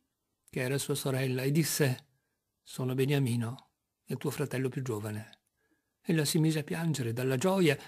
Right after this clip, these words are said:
e Beniamino fece lo stesso e si baciarono e si abbracciarono con grande affetto. Poi egli disse: "Cara sorella, c'è ancora un problema? Avevamo deciso e pattuito che ogni ragazza che si incontrasse doveva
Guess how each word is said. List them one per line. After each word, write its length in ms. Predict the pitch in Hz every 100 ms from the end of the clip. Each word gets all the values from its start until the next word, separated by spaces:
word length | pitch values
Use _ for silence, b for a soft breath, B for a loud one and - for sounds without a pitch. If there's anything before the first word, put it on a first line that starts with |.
| B -
e 140 | 196
Beniamino 480 | 185 202 202 233 233
fece 240 | 196 156
lo 100 | 151
stesso 540 | 147 - 226 - 139 120 B
e 80 | -
si 120 | -
baciarono 600 | 196 180 - 262 160 143
e 140 | 135 143
si 140 | -
abbracciarono 680 | 143 147 147 - 208 185 135
con 180 | 135 139
grande 320 | 165 233 170
affetto. 840 | 117 - 117 113 - 117 110 - _ _ _ _ -
Poi 420 | 180 214 240 -
egli 240 | - 147 151
disse: 720 | 147 147 - 147 139 - - _ _ _ _ _ -
"Cara 240 | 123 127
sorella, 760 | - 120 123 123 123 - - _
c'è 140 | - 127
ancora 320 | 123 143 139
un 160 | 127
problema? 680 | 135 123 127 156 151 135 - - _ _ -
Avevamo 400 | 139 135 143 151
deciso 400 | 139 139 220 190
e 60 | 131
pattuito 480 | 131 - 196 131
che 100 | -
ogni 220 | 151 156 143
ragazza 480 | 135 143 131 -
che 140 | 131 127
si 120 | -
incontrasse 680 | 143 135 135 180 196 - 185
doveva 440 | 165 156 156 165